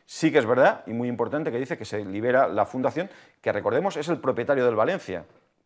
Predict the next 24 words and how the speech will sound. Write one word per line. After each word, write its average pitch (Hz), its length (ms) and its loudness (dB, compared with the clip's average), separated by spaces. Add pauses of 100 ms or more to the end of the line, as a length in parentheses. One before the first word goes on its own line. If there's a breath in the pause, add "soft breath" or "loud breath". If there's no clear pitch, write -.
(140)
El 101 140 -4
propietario 127 480 0
del 117 180 -2
club 165 300 -2
es 135 160 -2
la 101 120 -4
Fundación. 101 520 -6
Y 92 120 -8
aquí 123 160 -4
sí 120 200 -8
que 135 80 0
es 120 100 -4
cierto 180 380 -4 (260 loud breath)
que, - 240 -12
según 110 240 -6
dice 113 680 -2
el 104 160 -8
presidente 107 720 -8
Amadeo 101 260 -6
Salvo, 110 380 -4 (260 loud breath)
libera 107 600 0
completamente 107 720 -6
esa 98 240 -6
deuda, 101 480 -2